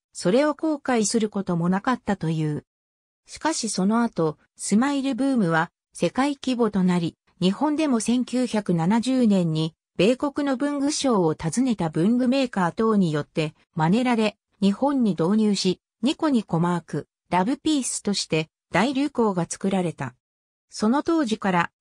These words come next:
小学生からお年寄りまで知らない人は、ほとんどいないほどに有名になっている。そのような世界的な流行と人気は地元でも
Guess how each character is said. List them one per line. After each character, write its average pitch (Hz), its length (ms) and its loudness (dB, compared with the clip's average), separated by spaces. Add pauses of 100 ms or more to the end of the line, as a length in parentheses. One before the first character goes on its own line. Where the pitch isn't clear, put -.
(120)
小 277 260 0
学 277 260 -4
生 240 240 -2
か 185 100 -2
ら 160 120 2
お 160 60 0
年 233 360 -2
寄 254 120 2
り 247 80 2
ま 240 140 2
で 190 100 0
知 - 160 -4
ら 160 100 0
な 247 140 0
い 254 60 -6
人 226 240 -2
は、 170 180 2 (220)
ほ 190 160 -2
と 302 160 -2
ん 285 60 -4
ど 208 100 0
い 185 160 2
な 254 140 0
い 247 80 -2
ほ 233 160 -2
ど 202 100 2
に 160 200 2
有 226 140 2
名 277 240 2
に 254 120 0
な 247 100 2
っ - 80 -8
て - 120 -4
い 147 160 -2
る。 127 200 -6 (640)
そ 220 160 0
の 269 160 2
よ 302 140 2
う 262 80 0
な 202 100 2
世 185 180 -4
界 262 280 -2
的 262 240 -2
な 233 120 2
流 254 200 0
行 254 260 0
と 220 100 0
人 233 220 4
気 240 140 -6
は 226 160 2
地 196 120 0
元 226 300 0
で 208 100 0
も 165 220 0